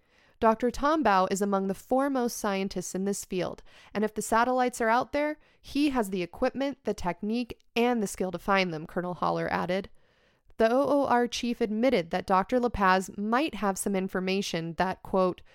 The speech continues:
"we don't know about. We plan to do a great more work in this field in the future."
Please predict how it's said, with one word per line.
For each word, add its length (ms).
"we 160
don't 300
know 240
about. 400
We 140
plan 400
to 140
do 180
a 40
great 360
more 200
work 280
in 80
this 160
field 260
in 80
the 80
future." 500